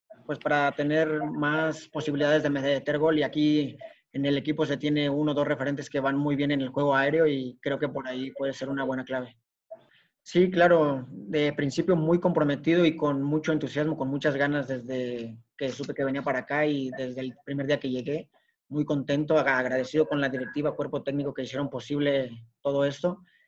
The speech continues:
Y sí, lo de, lo del estilo de juego y todo eso, como les venía diciendo, es algo que día a día lo vas a, lo vas a ir entendiendo y mientras más rápido sea, más rápido estarás a disposición del entrenador.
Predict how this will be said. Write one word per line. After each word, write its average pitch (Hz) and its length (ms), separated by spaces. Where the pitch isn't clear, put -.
Y 156 120
sí, 190 180
lo 214 160
de, 156 640
lo 151 80
del 147 260
estilo 170 300
de 160 100
juego 156 240
y 156 60
todo 156 180
eso, 156 160
como 143 400
les 139 380
venía 143 180
diciendo, 151 400
es 151 140
algo 156 240
que 127 400
día 139 220
a - 20
día 143 180
lo 135 140
vas 135 180
a, 127 420
lo 135 320
vas 139 160
a 147 60
ir 151 60
entendiendo 147 720
y 165 100
mientras 135 320
más 143 140
rápido 147 280
sea, 151 240
más 143 160
rápido 143 280
estarás 131 280
a 139 60
disposición 135 460
del 139 160
entrenador. 127 560